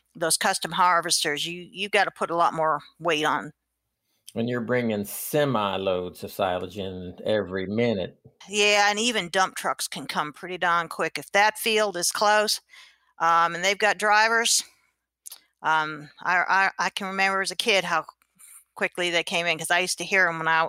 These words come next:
Speaker 1: I got stuck in the parlor. Uh, I remember how quickly those guys came in, and they weren't that close. And that's before really self-propels were really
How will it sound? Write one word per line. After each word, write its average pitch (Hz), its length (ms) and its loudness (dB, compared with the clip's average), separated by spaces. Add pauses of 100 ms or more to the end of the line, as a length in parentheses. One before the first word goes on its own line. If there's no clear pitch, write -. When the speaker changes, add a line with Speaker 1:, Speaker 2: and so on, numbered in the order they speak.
Speaker 1:
I 170 260 0
got - 180 0
stuck - 280 -2
in 156 80 -10
the 143 80 -10
parlor. 143 460 0 (520)
Uh, 151 400 6 (260)
I 165 140 4
remember 180 440 0
how 160 180 0
quickly 151 400 -10
those 147 260 -4
guys 147 300 0
came 143 260 -2
in, 135 260 -6 (180)
and 147 120 -8
they 202 160 6
weren't 208 300 0
that 170 180 0
close. 175 600 0 (460)
And 147 140 -4
that's 208 240 2
before 196 480 -2
really 190 240 2
self-propels 175 1000 0
were 151 180 -8
really 156 480 -2